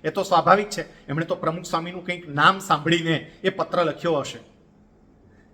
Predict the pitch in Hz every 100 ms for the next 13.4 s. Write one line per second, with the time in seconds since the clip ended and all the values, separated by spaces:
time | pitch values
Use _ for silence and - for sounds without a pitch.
0 | _ _ 185 247 226 - 247 185 196 220
1 | 208 226 - 196 202 185 160 135 - -
2 | _ _ _ _ _ _ _ _ _ _
3 | - - 160 190 190 175 180 165 156 180
4 | 175 190 170 202 151 - - - 160 160
5 | 175 180 - - 160 170 147 151 165 143
6 | - 165 175 185 180 - - - _ _
7 | _ _ _ _ _ 202 190 185 196 262
8 | 226 220 226 226 202 196 151 131 - _
9 | _ _ _ - 180 - - 220 175 -
10 | 190 220 269 - - 135 160 165 214 226
11 | 135 160 202 180 151 - 120 107 143 180
12 | 139 156 202 - - 147 190 190 160 160
13 | 165 214 151